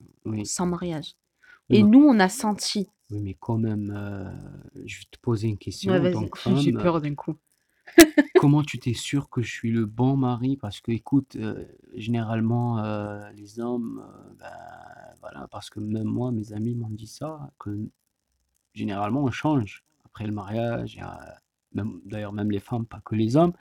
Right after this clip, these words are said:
Speaker 1: Mais comment toi, tu t'es sûr en tant que femme que moi, je suis le bon mec, comme voilà,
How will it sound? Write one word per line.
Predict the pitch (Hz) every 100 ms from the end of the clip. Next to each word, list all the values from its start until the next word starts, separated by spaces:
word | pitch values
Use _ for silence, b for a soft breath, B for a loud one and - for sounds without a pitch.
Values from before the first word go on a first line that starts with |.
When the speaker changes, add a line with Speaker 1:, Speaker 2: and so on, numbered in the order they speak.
| B B B B -
Speaker 1:
Mais | 135
comment | 139 202 196
toi, | 127 208
tu | - -
t'es | - 127
sûr | - 170 123
en | 117
tant | 120
que | 117
femme | - 151 170
que | - 127
moi, | 127 156
je |
suis | - 123
le | 120
bon | 110 110
mec, | 104 107 131 165 - _ _
comme | - 113 107
voilà, | 101 147 190